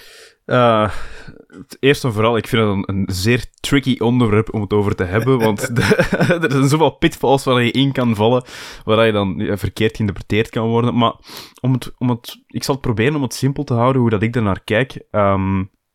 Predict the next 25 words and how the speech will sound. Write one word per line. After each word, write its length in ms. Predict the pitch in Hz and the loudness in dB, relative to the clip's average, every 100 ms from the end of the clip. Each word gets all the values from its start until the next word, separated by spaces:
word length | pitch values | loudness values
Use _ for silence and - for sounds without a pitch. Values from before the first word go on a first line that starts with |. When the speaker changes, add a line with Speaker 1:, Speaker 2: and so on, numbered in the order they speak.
| _ _ _ _ _ _ _ - - - - - - _ _ | _ _ _ _ _ _ _ -18 -18 -20 -20 -20 -20 _ _
Speaker 1:
voor 180 | 117 120 | -2 2
mij 140 | 123 160 | 2 0
is 60 | |
het 100 | 143 | 0
inderdaad 500 | 151 131 98 107 127 | 0 0 0 0 0
zo 260 | - 117 117 | 0 0 0
dat 220 | 107 - | -2 -2
van 140 | 123 | 0
zodra 480 | 117 110 101 107 139 | 0 0 0 2 2
dat, 420 | 135 123 - - - - - _ - _ | 0 -4 -8 -14 -20 -20 -20 _ -20 _
want 200 | - 104 | -14 -10
dat 120 | 110 | -4
is 160 | 120 - | -4 0
nu 140 | 120 | 0
eenmaal 380 | 113 110 107 107 | 2 2 2 0
iets 180 | 110 - | -2 -2
des 200 | 104 - | -6 -2
mensens, 420 | 107 127 117 95 | 0 0 -4 -4
hè. 200 | 104 120 | -2 -2
Ik 100 | 113 | -2
bedoel, 280 | 107 110 110 - - _ | -2 -2 -4 -14 -20 _
ehm, 180 | 107 107 - | -4 -4 -2
ofwel 420 | - - 143 139 | -2 2 4 4
is 140 | 120 | 2
het 380 | 120 113 - - | 0 -4 -12 -16